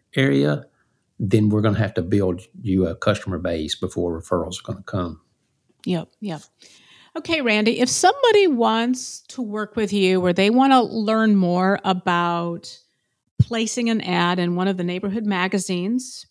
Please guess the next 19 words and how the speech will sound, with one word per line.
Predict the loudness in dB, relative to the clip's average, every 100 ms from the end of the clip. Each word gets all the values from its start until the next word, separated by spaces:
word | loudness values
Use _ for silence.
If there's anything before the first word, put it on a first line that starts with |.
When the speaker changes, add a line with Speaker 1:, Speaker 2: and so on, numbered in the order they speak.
| _
Speaker 2:
that | -8 -8 -6
you | -2 0 -2
have | -2 -6 -6 -6
here | -6 -6 -4
in | -2
Middle | -4 -6
Tennessee, | -4 -4 -4 -4 -4 -4 -4 -8 _ _ _ -6
what's | -6 -6
the | -4
best | -2 -4 -4
way | -2 -2
for | 0
them | 2 2 2
to | -2
connect | -2 0 0 -2 -6
with | -6
you? | -6 -10 -14 -16 -20 _ -20 -18 -16 -18 -20 _ _ -2
Speaker 1:
Uh, | 2 4 4
probably | 0 4 6 6 2